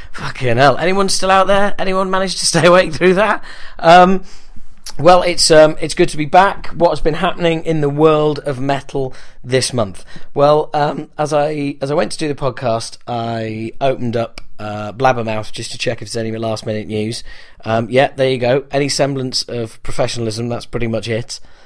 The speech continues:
Um, and, um, to the very, uh, I opened, uh, Blabbermouth, the very sad news that Ni-, that Nick Menza has passed away at forty-one years old.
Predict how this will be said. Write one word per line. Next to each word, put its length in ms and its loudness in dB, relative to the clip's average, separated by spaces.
Um, 540 0
and, 340 0
um, 340 2
to 140 -8
the 100 -4
very, 520 2
uh, 360 -4
I 100 2
opened, 360 -4
uh, 320 -4
Blabbermouth, 460 -2
the 80 -8
very 240 2
sad 480 2
news 340 -4
that 160 -6
Ni-, 300 -6
that 220 -4
Nick 180 -2
Menza 420 0
has 140 -6
passed 360 4
away 360 -6
at 160 -8
forty-one 560 -8
years 200 -8
old. 320 -10